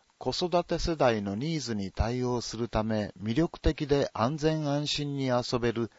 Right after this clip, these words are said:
子育て応援公園として、相模原北公園や淵野辺公園、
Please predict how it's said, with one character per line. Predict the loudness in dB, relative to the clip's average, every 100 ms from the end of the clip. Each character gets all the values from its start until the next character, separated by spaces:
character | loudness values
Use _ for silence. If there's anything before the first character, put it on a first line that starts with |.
| _
子 | -4 0
育 | 0 0 0
て | 0 2
応 | 4 4
援 | 2 -2
公 | 2 6 6
園 | 6 2
と | -4 -6
し | -4
て、 | -6 -6 _ _ _ _ _
相 | -4 -2 0 -2
模 | 0
原 | 2 0
北 | 0 -2 2
公 | 4 6
園 | 6 2
や | -2 -6
淵 | -8 -8 -4
野 | 0
辺 | 0 2
公 | 6 6
園、 | 4 0 -18